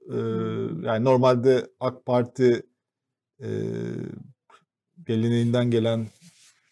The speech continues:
Speaker 1: şeyler en azından Kürtçe meselesinde
Speaker 2: Hı hı.
Speaker 1: böyle davranmazlar yani.
Speaker 2: Evet.
Speaker 1: Ama M H P'nin özellikle bu emniyette ve yargıda bayağı güçlendiğini gösteren şeylerden biri bence bu.
Speaker 2: Evet.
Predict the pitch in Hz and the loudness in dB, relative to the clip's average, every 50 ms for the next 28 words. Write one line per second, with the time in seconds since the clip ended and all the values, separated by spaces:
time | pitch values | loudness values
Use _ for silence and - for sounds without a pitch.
0 | _ _ _ _ _ _ _ _ _ _ - - 117 95 107 160 175 151 131 113 | _ _ _ _ _ _ _ _ _ _ -4 -2 -2 0 0 2 2 2 2 2
1 | 143 151 147 - 165 156 - 143 110 107 214 202 - 185 170 - 127 165 170 139 | 0 -2 2 0 0 0 2 -2 0 0 0 0 0 -2 -2 -2 -4 -2 0 0
2 | 117 127 147 139 143 139 135 139 135 127 131 135 123 117 110 104 92 90 87 87 | 0 2 4 6 6 6 6 6 4 4 2 2 2 2 2 2 2 0 -2 -4
3 | 87 - - - - 196 185 190 185 170 175 175 _ - - 113 110 131 131 123 | -8 -12 -14 -12 -10 -8 -6 -6 -6 -8 -10 -14 _ -18 -14 -8 -4 -4 -4 -4
4 | - _ _ _ _ _ _ _ _ _ _ _ _ _ _ - 110 104 104 110 | -6 _ _ _ _ _ _ _ _ _ _ _ _ _ _ -12 -10 -6 -4 -2
5 | 113 117 120 120 - - 120 127 147 165 170 - - - - 110 117 123 123 123 | 0 0 0 -2 -2 -2 -2 -2 -2 -4 -4 -8 -10 -10 -6 0 2 2 2 2
6 | 123 - 120 113 117 120 113 113 113 117 113 117 113 _ - - 131 139 135 - | 2 -2 -6 -4 -4 -4 -4 -4 -2 -2 -2 -4 -6 _ -4 -2 -2 -2 -2 -4
7 | - _ - 117 113 117 113 110 101 107 110 131 120 120 107 104 117 123 117 113 | -8 _ -10 -6 -4 -2 -2 -2 -2 -4 -4 -4 -2 -2 -2 -2 -2 -4 -6 -8
8 | - - 123 117 117 113 117 120 117 113 107 - - 113 117 110 - 110 107 107 | -10 -8 -6 -6 -4 -4 -4 -2 -2 -4 -4 -4 -6 -6 -6 -4 -6 -4 -4 -4
9 | 104 123 131 127 123 120 123 107 98 92 85 85 85 87 - 202 196 190 175 | -4 -4 -4 -4 -4 -4 -4 -4 -6 -8 -10 -12 -12 -8 -6 -4 -4 -6 -6